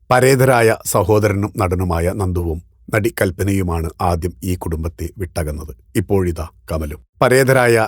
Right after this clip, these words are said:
ചവറ വി പി നായരും വിജയലക്ഷ്മിയുമാണ് മാതാപിതാക്കൾ. സംവിധായകൻ വിനയൻ കമൽ റോയിയെ അനുസ്മരിച്ചത്. നടൻ കമൽ റോയ് അന്തരിച്ചു. ആദരാഞ്ജലികൾ.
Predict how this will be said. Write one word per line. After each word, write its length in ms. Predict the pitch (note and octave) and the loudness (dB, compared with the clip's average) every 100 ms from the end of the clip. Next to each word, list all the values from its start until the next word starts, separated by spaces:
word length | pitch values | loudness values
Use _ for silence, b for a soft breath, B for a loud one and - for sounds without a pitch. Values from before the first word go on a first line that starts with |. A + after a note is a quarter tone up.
| - | -2
ചവറ 360 | - G2 G2 F#2+ - _ | -2 0 0 -2 -6 _
വി 220 | A2 A#2 A2 | 0 2 2
പി 200 | A#2 A2 - A#2 | -2 -4 -6 -2
നായരും 460 | G2+ G2+ G2 G2 - - | 2 2 0 -2 -8 -8
വിജയലക്ഷ്മിയുമാണ് 1080 | G2 - G2 F#2+ - F2+ E2 D#2+ D#2+ C3 G#3+ - | -6 -2 -2 -2 -4 -4 -4 -4 0 0 -2 -6
മാതാപിതാക്കൾ. 720 | G2+ F2+ D#2+ D#2 D2 D2+ D2+ D2 _ _ | -4 -2 -4 -6 -8 -8 -10 -12 _ _
സംവിധായകൻ 680 | - D3 C#3+ C#3+ C#3+ C3 C#3 - | -2 4 6 6 6 4 2 0
വിനയൻ 360 | G2+ G2+ G#2 - - | 0 2 0 -2 -6
കമൽ 200 | G2 G2+ | -2 0
റോയിയെ 340 | F#2+ F#2+ F#2 G2+ - | 0 -2 0 -2 -4
അനുസ്മരിച്ചത്. 720 | F#2+ F2 - F2 D#2+ D#2 D#2 - _ _ | -6 -4 -4 -6 -6 -10 -12 -18 _ _
നടൻ 240 | B2 A#2+ A#2 - | 0 0 -2 -2
കമൽ 180 | G#2 G2+ | -2 0
റോയ് 240 | G2 F#2 F#2 _ | 0 -2 -4 _
അന്തരിച്ചു. 480 | F#2 D#2+ D#2+ E2 - - _ _ | -10 -10 -12 -14 -16 -20 _ _
ആദരാഞ്ജലികൾ. 720 | G2 F#2+ - F2 D#2 D2+ D2+ | -2 -2 -2 -8 -8 -8 -12